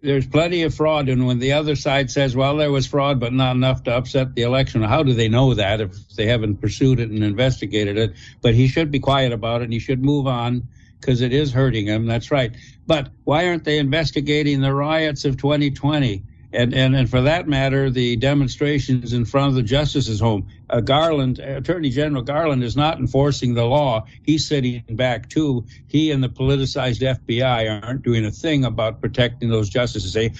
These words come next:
assigned a few marshals. Uh, I, I hope when the Republicans get in, they have some hearings and go after these people, uh, who have abused their authority and not acted. And we'll have some more of these, these hearings. They'll be more interesting to me.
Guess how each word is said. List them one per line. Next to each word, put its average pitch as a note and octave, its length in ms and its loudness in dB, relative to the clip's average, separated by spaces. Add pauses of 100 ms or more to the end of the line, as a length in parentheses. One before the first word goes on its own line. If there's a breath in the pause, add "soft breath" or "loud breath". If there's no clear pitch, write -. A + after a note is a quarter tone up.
assigned C#3+ 460 2
a B2 40 2
few B2 380 0 (140)
marshals. B2+ 580 0 (260 loud breath)
Uh, B2+ 120 -2 (120)
I, D3+ 120 -2 (240)
I D3 100 4
hope G3+ 240 2
when D#3+ 120 0
the D3 60 2
Republicans C3+ 840 -2 (160)
get A#2+ 180 0
in, B2 260 0 (200 loud breath)
they E3 160 2
have E3 240 2
some A#2+ 200 0
hearings A#2+ 460 2
and A#2 180 0
go A#2+ 160 0
after C#3+ 400 0
these B2 340 0
people, C3 500 -2 (320 soft breath)
uh, A#2 200 0
who A#2 320 2
have A2 140 -2
abused A#2+ 840 -2
their A2 160 0
authority G#2+ 560 -2
and G2 100 -6
not A#2+ 220 -2
acted. A#2+ 380 0
And G#2+ 100 0
we'll A#2+ 100 0
have B2+ 220 0
some A#2 140 0
more C#3 180 4
of B2+ 80 0
these, G#2+ 260 -4 (480 soft breath)
these A#2 400 0 (680)
hearings. G2+ 600 0
They'll C3+ 160 2
be B2 160 0
more A#2 200 2
interesting G#2+ 540 -4
to - 60 -6
me. G2+ 260 0